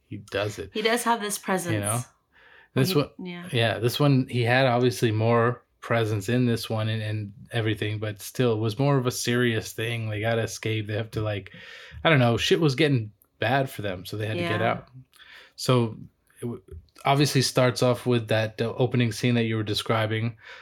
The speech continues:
Speaker 1: uh, which was the
Speaker 2: Right. So s-
Speaker 1: raid, the police raid.
Speaker 2: seven months later, after the Halloween night that we met everybody,
Speaker 1: Mm-hmm.
Speaker 2: um,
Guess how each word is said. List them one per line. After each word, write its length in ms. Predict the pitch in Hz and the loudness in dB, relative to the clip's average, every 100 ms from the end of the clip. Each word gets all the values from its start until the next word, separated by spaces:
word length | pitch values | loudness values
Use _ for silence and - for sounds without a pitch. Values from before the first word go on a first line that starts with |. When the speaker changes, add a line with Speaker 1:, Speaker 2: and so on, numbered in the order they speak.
| - - | -10 -2
Speaker 1:
uh, 260 | 110 104 101 107 _ _ - | 0 0 -4 -14 _ _ -4
which 240 | 127 - 123 | -2 0 0
was 300 | 113 104 104 | 2 2 4
the 60 | |
Speaker 2:
Right. 480 | 302 185 180 - - | 4 6 2 -4 -6
So 420 | - 262 247 226 117 | 2 6 6 4 2
s- 80 | 117 | 4
Speaker 1:
raid, 360 | 120 113 107 120 | 6 4 2 -2
the 80 | 120 | -2
police 400 | 107 113 117 - | 0 0 0 -4
raid. 280 | 101 104 123 | -6 -6 -2
Speaker 2:
seven 320 | - 277 320 | 0 4 6
months 260 | 330 311 233 | 4 4 2
later, 460 | 214 170 175 175 185 | 2 4 4 4 4
after 1000 | 190 190 - 208 202 190 190 185 - - _ - _ _ _ _ _ 180 180 | 4 2 -4 2 4 4 4 2 -2 -14 _ -20 _ _ _ _ _ -10 -4
the 100 | 196 | 0
Halloween 540 | 214 208 208 202 196 | 4 4 4 2 2
night 320 | 180 170 165 | 4 2 0
that 200 | 175 156 | 0 0
we 200 | 185 185 | 2 2
met 520 | 175 175 170 - - - | 4 6 4 2 -6 -2
everybody, 680 | 185 175 165 151 151 196 285 | -2 0 2 2 4 2 0
Speaker 1:
Mm-hmm. 440 | 117 101 104 107 151 - | -4 -4 -6 -4 -4 2
Speaker 2:
um, 460 | 226 208 202 196 | 4 6 4 2